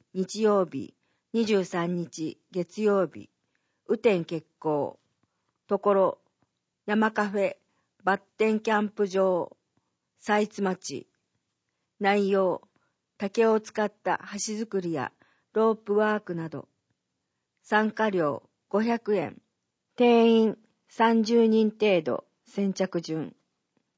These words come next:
申し込み方法。電話で申し込んでください。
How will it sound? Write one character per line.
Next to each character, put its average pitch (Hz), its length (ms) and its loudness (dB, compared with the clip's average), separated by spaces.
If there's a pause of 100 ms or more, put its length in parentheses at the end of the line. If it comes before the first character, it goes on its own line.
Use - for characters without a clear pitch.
(420)
申 233 160 4
し - 100 -6
込 226 140 0
み 220 120 0
方 202 300 0
法。 147 380 -10 (640)
電 226 240 4
話 214 100 2
で 208 260 0
申 220 220 0
し 214 100 -8
込 220 180 0
ん 208 40 0
で 175 100 -4
く 165 120 -10
だ 156 100 -6
さ 139 220 -10
い。 - 100 -14